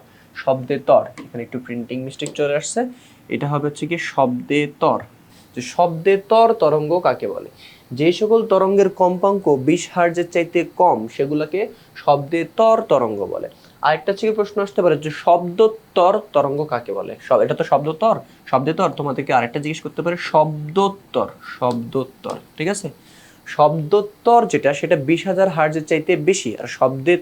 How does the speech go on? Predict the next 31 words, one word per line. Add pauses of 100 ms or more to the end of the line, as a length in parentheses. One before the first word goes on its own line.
(120)
তর
যেটা, (280)
সেটা
হচ্ছে
কত?
বিশ
হার্জের
চাইতে (120)
কম। (440)
তো
এইভাবে
মনে
রাখতে
পারো, (100)
যেখানে (180)
ত (260)
বেশি (120)
সেখানে
কি (320)
বেশি, (120)
মানে
কম্পাঙ্ক (140)
বেশি, (140)
মানে
বিশ
হাজার, (120)
বিশ
হাজার
হার্জের
চাইতে
বেশি।